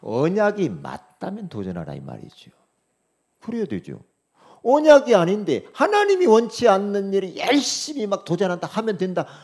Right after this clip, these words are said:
우리가 한번 힘 합쳐보자. 이렇게 하고 되겠냐고. 아니잖아. 하나님이 정확한 언약, 절대 언약이 맞다고 한다면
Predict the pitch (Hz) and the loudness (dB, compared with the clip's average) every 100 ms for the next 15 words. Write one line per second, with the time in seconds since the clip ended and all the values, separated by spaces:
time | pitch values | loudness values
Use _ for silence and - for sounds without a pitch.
0 | _ 180 220 190 214 - - - _ _ | _ -2 2 6 6 4 -4 -20 _ _
1 | _ - 262 180 - 240 180 - - _ | _ -6 0 2 4 2 2 -6 -20 _
2 | _ 190 440 440 262 269 214 170 165 185 | _ 8 10 10 8 8 6 4 4 4
3 | 156 113 90 82 80 _ _ _ _ _ | 2 -6 -8 -12 -16 _ _ _ _ _
4 | _ - 110 92 73 - _ _ _ - | _ -8 -6 -8 -12 -18 _ _ _ 6
5 | 311 320 311 294 277 247 220 180 - 170 | 10 12 12 10 2 2 2 2 2 4
6 | 226 226 - 226 226 - _ _ - 151 | 4 2 0 0 0 -16 _ _ 2 6
7 | 180 - - - - 269 - - 415 - | 6 4 -2 -2 6 6 6 2 2 2
8 | 190 175 165 - - 98 - 143 135 151 | 2 2 0 -4 -8 -8 -2 0 2 0
9 | 160 180 269 339 | 2 6 8 6